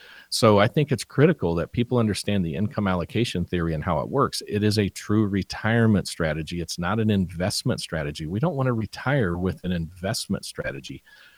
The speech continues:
pulling assets off of an investment strategy, and we know what can go wrong. A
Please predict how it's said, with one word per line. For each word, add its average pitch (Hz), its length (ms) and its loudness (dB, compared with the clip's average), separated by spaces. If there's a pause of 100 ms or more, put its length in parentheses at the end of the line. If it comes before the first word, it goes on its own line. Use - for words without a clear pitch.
(260)
pulling 131 240 4
assets 104 560 2 (180)
off 107 200 4
of 98 120 2
an 92 60 2
investment 85 440 0
strategy, 85 640 0
and 92 260 0
we 92 160 2
know 95 120 6
what - 200 0
can 95 140 0
go 87 160 4
wrong. 101 320 0 (400)
A 90 100 -2